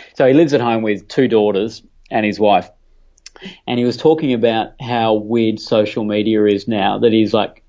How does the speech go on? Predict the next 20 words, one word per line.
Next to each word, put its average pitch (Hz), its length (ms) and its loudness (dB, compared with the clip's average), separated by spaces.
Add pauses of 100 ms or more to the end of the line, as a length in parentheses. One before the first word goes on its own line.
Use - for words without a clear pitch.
(160)
young 123 300 2
daughter, 98 240 0
she'd 110 180 -4
maybe 107 460 -2
thirteen, 107 640 0
and 95 140 -8 (260)
she - 160 -8
sits - 260 -6
on 98 100 0
a 92 40 0
phone 107 280 0
all 104 120 2
day 101 180 2
taking 104 320 -4
selfies 107 540 -2
and 104 120 -6
sending 110 340 -4
it - 140 -6
to 127 80 -2
people. 101 520 -2